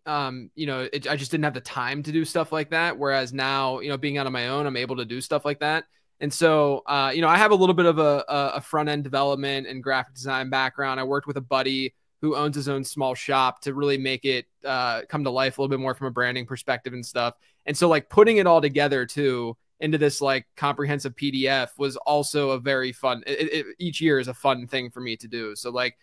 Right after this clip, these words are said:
from a, from a content creation standpoint, not just from a written word and analysis, uh, front, but also the design elements of things. I love that stuff. I mean, that's, that's what I did in my past life. So,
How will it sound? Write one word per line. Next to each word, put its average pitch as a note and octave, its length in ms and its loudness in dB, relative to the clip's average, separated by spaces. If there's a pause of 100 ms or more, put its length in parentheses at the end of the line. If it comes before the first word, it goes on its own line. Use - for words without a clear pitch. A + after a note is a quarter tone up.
(120)
from D#3+ 200 6
a, C3 240 4
from D3 180 -2
a A#2+ 340 0
content D3 360 0
creation D3 360 0
standpoint, C#3 420 -2
not C#3 160 0
just C#3+ 180 -4
from C#3+ 200 -2
a B2+ 180 -2 (260)
written D#3+ 460 2
word D3 400 4
and C#3 100 0
analysis, C3+ 560 -2 (160)
uh, B2 280 0
front, B2 480 -4 (160)
but D#3+ 100 2
also C#3 720 2 (180)
the D#3 100 0
design D3+ 440 4
elements C3 360 0
of B2 80 -12
things. B2 340 -4
I B2+ 120 2
love C3 360 0
that A#2+ 220 -6
stuff. A2+ 360 -4
I - 20 -18
mean, C3+ 120 -2
that's, C3+ 180 -4
that's D3+ 180 0
what D#3+ 100 0
I D3 80 6
did C#3 140 2
in C3+ 40 -2
my B2 100 -2
past A#2+ 400 -2
life. E2 260 -20
So, B2 320 -4